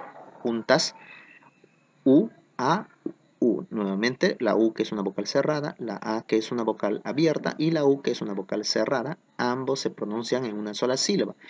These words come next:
En este caso, la palabra guaura tiene dos sílabas, ¿verdad? Guaura. Averiguáis. La palabra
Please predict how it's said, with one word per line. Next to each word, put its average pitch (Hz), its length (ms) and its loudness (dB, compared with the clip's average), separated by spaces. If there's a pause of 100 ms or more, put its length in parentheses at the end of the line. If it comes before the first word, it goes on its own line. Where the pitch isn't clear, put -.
(220)
En 101 120 0
este 107 200 -2
caso, 117 280 -2
la 113 160 -2
palabra 104 420 -2
guaura 117 480 4 (280)
tiene 104 200 0
dos 104 200 4
sílabas, 113 440 0
¿verdad? 110 340 -2 (540)
Guaura. 113 800 2 (1000)
Averiguáis. 131 880 4 (380)
La 110 120 -6
palabra 110 380 2